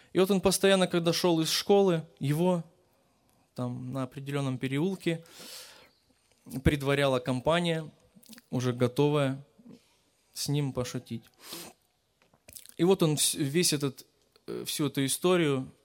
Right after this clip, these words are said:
своё плачевное положение рассказал своему отцу.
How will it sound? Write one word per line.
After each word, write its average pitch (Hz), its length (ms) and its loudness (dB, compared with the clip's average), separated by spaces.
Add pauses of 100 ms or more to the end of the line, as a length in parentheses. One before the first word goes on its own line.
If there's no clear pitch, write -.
(180)
своё 131 260 -4
плачевное 135 540 0
положение 139 500 0
рассказал 131 440 0
своему 127 420 0
отцу. 123 420 -4